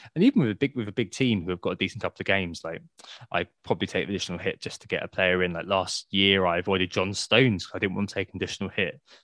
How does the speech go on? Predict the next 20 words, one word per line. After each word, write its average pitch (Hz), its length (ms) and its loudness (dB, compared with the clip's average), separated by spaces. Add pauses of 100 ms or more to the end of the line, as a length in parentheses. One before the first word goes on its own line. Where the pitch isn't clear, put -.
(160)
Ouch. - 440 0 (140)
<laughs> - 40 -10
I 113 40 -2
mean, 104 240 2 (160)
I'm 139 100 4
obviously 139 280 4
not 113 160 4
advocating 101 720 -2 (220)
big 98 160 6
hits, - 400 -4 (400)
um, 82 320 -8
for 113 100 0
no 95 100 6
reason. 98 540 2
I - 100 -6 (200)
don't 82 120 -2
think 73 140 -12
anyone 92 220 0
would 87 140 -4
be, 127 160 2